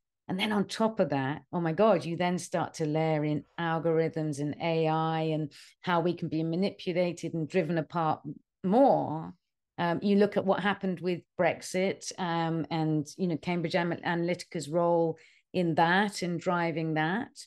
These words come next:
You know, you wonder, you, you, you know, you start to, eh, this is, we're getting very layered again,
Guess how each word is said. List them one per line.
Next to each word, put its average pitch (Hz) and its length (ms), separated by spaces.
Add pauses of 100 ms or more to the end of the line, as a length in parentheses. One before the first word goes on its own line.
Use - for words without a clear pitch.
(440)
You 214 120
know, 196 120
you 175 240
wonder, 196 640 (300)
you, 208 180
you, 220 360
you 226 80
know, 196 80
you 175 120
start - 360
to, - 140
eh, 185 140
this 196 220
is, 190 60
we're 190 80
getting 196 200
very 196 200
layered 240 440
again, 165 540